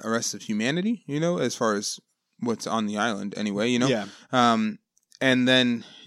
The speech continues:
Speaker 1: as we see, you know, them, them, the raptors chasing Owen and, uh, and, you know, killing people. Uh, eventually, you, you get to, it comes to a head where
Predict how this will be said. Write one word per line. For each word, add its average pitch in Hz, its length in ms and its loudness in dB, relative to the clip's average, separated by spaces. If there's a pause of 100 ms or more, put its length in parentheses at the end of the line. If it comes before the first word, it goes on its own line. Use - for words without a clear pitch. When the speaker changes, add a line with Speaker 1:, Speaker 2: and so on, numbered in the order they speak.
(240)
Speaker 1:
as 127 200 2
we 127 120 2
see, 139 580 4
you 113 160 -4
know, 117 160 0
them, 113 300 -2
them, 113 360 -4
the 113 100 -6
raptors 123 540 2
chasing 139 520 0
Owen 117 380 2
and, 104 260 -4 (340)
uh, 104 240 -2
and, 104 200 -4
you 92 80 -6
know, 101 200 -4 (120)
killing 135 320 0
people. 104 460 -8 (480)
Uh, 110 320 -2
eventually, 139 580 4
you, 120 220 2
you 127 160 -2
get 147 140 2
to, 156 180 -4
it 117 80 -4
comes 151 200 2
to 131 100 2
a 117 40 4
head 143 260 4
where 117 280 2